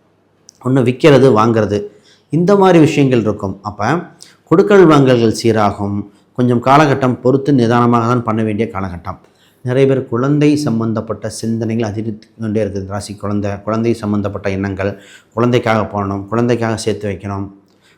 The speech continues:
குழந்தை பத்தி இது ஒண்ணு. குழந்தை மட்டும் இல்ல,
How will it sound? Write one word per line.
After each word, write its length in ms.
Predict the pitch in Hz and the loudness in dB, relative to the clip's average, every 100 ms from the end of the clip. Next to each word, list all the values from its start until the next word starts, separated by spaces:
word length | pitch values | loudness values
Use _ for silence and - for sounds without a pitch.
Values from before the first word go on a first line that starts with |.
| _ | _
குழந்தை 300 | - 151 156 | 0 2 4
பத்தி 360 | 127 104 104 - _ _ | 2 -2 -6 -12 _ _
இது 160 | 104 104 | -6 -4
ஒண்ணு. 160 | 95 | -6
குழந்தை 340 | - 110 123 127 | -6 -4 0 0
மட்டும் 260 | 120 117 | -2 -2
இல்ல, 180 | 107 95 | -4 -6